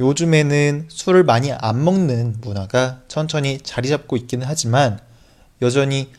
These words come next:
한국 사회에 대해서 이야기할 때 술에 대한 이야기를 빼놓을 수가 없습니다. 특히 이제 막 성인이 돼서 사회생활을 시작하는 대학생 때의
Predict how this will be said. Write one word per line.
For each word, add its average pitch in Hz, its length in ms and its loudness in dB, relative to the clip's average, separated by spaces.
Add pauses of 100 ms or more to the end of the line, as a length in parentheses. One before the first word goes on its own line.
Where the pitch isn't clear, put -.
한국 185 420 -2
사회에 127 360 2
대해서 110 300 -2
이야기할 107 480 -4 (160)
때 147 300 2 (380)
술에 214 320 2
대한 135 320 2
이야기를 123 580 -2
빼놓을 175 300 0
수가 127 240 -8
없습니다. 107 600 -10 (880)
특히 143 600 -4 (600)
이제 135 280 -2
막 117 320 0
성인이 208 440 -2
돼서 98 360 -6 (600)
사회생활을 156 680 0
시작하는 147 640 -2 (440)
대학생 156 520 -2
때의 101 300 -4